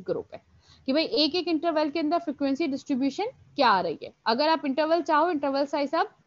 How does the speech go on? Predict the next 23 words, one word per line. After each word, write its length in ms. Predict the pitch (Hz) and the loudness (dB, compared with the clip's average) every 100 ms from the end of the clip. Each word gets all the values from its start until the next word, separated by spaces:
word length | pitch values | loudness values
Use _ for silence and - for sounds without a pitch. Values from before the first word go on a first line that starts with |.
| - | -10
ज्यादा 400 | 202 254 240 285 | 0 2 2 2
भी 160 | 262 269 | 0 0
कर 120 | 240 | -2
सकते 340 | - 180 - | -4 -14 -12
हो। 120 | - - _ - _ _ _ _ _ _ _ _ _ _ _ _ _ _ - | -12 -12 _ -20 _ _ _ _ _ _ _ _ _ _ _ _ _ _ 2
अब 160 | 302 302 | 6 6
अगर 220 | 339 415 | 6 4
मुझे 520 | 370 311 381 392 381 285 _ _ _ | 4 2 2 2 -2 -12 _ _ _
cumulative 560 | 339 320 320 320 370 403 | 4 6 4 2 2 2
frequency 520 | 392 - 339 320 359 | 2 -2 -2 0 0
distribution 640 | 330 - 349 320 320 359 | 0 0 0 0 0 -2
find 280 | 330 320 302 | 0 0 2
out 180 | 330 320 | 0 0
करना 240 | 330 294 | 0 2
है, 140 | 320 415 _ _ _ _ - | 0 -2 _ _ _ _ -6
मतलब 280 | 254 311 311 | 0 2 4
अगर 160 | 320 | 2
मुझे 200 | 320 320 | 2 0
cumulative 600 | 339 320 285 277 285 359 | 0 2 4 2 0 0
distribution 580 | 311 339 339 302 311 349 | -2 -2 -2 -2 -2 -4
find 300 | 320 320 311 | -2 0 0
करना 240 | 311 302 302 | 0 0 2
है, 160 | 381 | 0